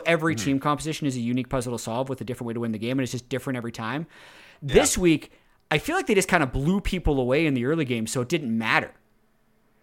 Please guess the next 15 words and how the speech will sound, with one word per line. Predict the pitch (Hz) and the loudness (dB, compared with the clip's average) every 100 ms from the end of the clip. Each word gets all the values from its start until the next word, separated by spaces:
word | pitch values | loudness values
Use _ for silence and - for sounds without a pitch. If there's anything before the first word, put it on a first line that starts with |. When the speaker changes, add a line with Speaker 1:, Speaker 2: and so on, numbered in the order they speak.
| _ - | _ 0
Speaker 1:
<laughs> | - - 226 | 4 6 6
Like, | 262 220 - - - - - - | 6 4 0 -18 -16 -16 -18 -4
Speaker 2:
True. | - 139 | 0 4
Speaker 1:
I | 208 | 6
think | 208 285 | 6 0
FlyQuest, | - 214 233 254 240 - | 4 6 6 4 4 2
FlyQuest | 202 214 247 | 2 4 4
was | 208 | 2
definitely | 147 160 165 185 | 4 2 2 0
the | 147 | 2
more | 143 | 0
complete | 143 139 - - 135 135 | 0 -2 -4 -2 -2 2
game, | 185 202 | 0 2
weirdly | 151 151 143 | 0 0 0
enough. | 131 120 175 | 0 0 -2